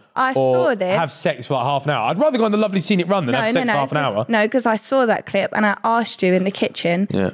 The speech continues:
Speaker 1: this very same question 'cause I saw the clip.
Speaker 2: Well, it
Speaker 1: And you
Speaker 2: depends.
Speaker 1: said sex.
Speaker 2: Yeah, well, it depends.
Speaker 1: To me.
Speaker 2: All right, so am I
Speaker 1: <laughs>
Speaker 2: having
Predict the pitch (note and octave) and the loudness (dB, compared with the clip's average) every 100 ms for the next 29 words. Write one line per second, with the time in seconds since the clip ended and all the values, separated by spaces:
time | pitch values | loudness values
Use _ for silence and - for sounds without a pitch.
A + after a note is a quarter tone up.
0 | - G3 - A3+ A3 A3 G#3+ G3+ G#3 G3+ | -2 -4 -2 0 2 2 2 0 0 -2
1 | - F3+ - G3+ F#3+ F#3 E3+ G3 F#3+ F#3 | 0 -2 0 -2 2 0 2 2 2 2
2 | G#3 E3 - B3 A3 C4 C#4+ C#4+ G3+ G3+ | 0 -2 -2 -2 0 0 2 0 0 -2
3 | - E4+ C#4+ - - - _ G#3 A3 - | 0 0 0 0 -14 -20 _ 2 2 -2
4 | D#3+ F3 F#3+ E3 E3+ C3 G2+ A#3 D3+ B2+ | -10 0 2 2 0 0 0 2 2 0
5 | G#2+ - D3+ G#3 D4 F3+ D4 A3 D#3 A2+ | -4 -2 0 0 0 0 -2 -2 -2 0
6 | F3+ G3+ | -2 -2